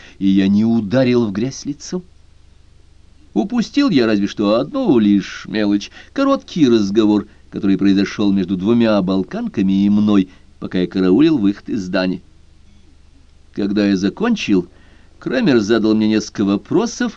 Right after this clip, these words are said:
ответить на которые мне труда не составило — после чего снова ехидно проехался по поводу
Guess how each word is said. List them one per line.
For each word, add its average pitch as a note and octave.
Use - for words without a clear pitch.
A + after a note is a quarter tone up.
ответить G#2+
на G#2
которые G2
мне G2
труда G2+
не F#2
составило — F#2
после G#2+
чего G#2+
снова A2+
ехидно D3+
проехался A#2
по A#2
поводу G#2